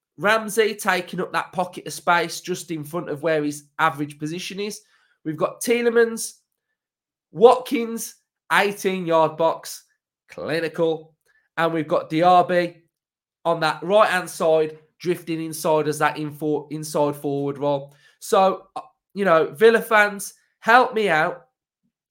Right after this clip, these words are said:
Download SofaScore. It's absolutely fantastic. Not only that, you can put notifications on so you get Villa's notifications coming through. And I know a lot of people use that live score,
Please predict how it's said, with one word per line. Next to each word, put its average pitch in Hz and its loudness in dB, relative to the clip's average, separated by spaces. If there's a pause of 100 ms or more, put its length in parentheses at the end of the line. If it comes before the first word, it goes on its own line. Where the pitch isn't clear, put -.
(260)
Download 190 4
SofaScore. 151 -2 (200)
It's 170 -4
absolutely 160 -2 (200)
fantastic. 160 -6 (240)
Not 196 0
only 247 6
that, 190 2
you 190 -10
can 175 -14
put 180 -10
notifications 185 -2
on 208 -4
so - -12
you 160 -6
get 151 -8
Villa's 185 -2 (300)
notifications 185 0
coming 185 -10
through. 202 -4 (540)
And 185 -2
I 185 -2
know 220 2 (160)
a 180 -2
lot 185 2
of 170 -12
people 190 -4
use 180 -6
that - -2
live 185 2
score, 196 -4